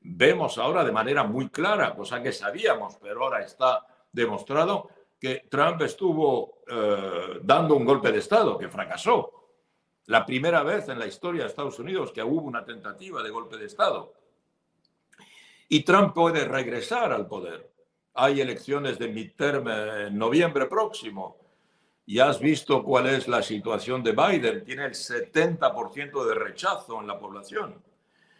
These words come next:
Si los republicanos ganan las elecciones de midterm, automáticamente Trump va a ser el candidato para, eh, las próximas elecciones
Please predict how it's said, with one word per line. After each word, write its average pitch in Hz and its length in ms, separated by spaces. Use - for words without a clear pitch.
Si 139 220
los 135 160
republicanos 127 1000
ganan 131 400
las 113 180
elecciones 113 500
de 107 80
midterm, 160 720
automáticamente 131 1000
Trump 135 320
va 117 60
a 104 40
ser 123 160
el 107 120
candidato 110 760
para, 104 800
eh, 107 120
las 98 260
próximas 120 580
elecciones 104 720